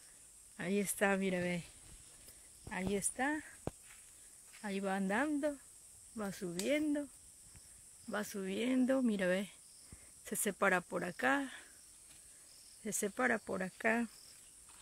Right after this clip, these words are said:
sube, sube, sube hacia la otra planta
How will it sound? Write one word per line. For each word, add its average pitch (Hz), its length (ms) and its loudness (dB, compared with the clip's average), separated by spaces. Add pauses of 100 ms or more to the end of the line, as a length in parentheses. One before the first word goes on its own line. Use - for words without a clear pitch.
(580)
sube, 269 720 2 (500)
sube, 226 520 2
sube 285 640 0 (680)
hacia 226 280 2
la 220 140 4
otra 233 240 0
planta 302 600 0